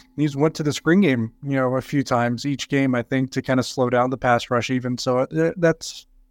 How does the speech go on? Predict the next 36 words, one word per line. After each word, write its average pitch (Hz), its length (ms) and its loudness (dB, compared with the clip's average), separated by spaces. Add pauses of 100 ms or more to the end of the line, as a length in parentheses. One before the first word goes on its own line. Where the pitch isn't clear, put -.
(360)
that's 135 140 -4
part 156 280 4
of 170 140 6
it. 123 240 -2
And 147 240 0 (460)
when 147 160 0
Will 143 160 4
Howard 147 340 4
says, 139 480 0 (560)
you 143 100 -4
know, 131 140 0
"That's 127 240 -2
one 143 100 0
of 135 40 4
the 131 60 2
best 127 180 -4
defenses 135 340 -2
I've, 135 140 2 (120)
I've 135 220 0
ever 127 220 2
faced," 143 520 0 (640)
I'm 165 80 -4
not 156 160 2
sure 165 220 4
he 156 100 2
necessarily 156 520 2
means 156 220 -2
that 185 140 6
from 185 200 0
an 175 100 2
athleticism 180 1200 0
or 170 240 2
a 156 40 0
personnel 170 420 2
standpoint, 180 640 0
although 147 340 2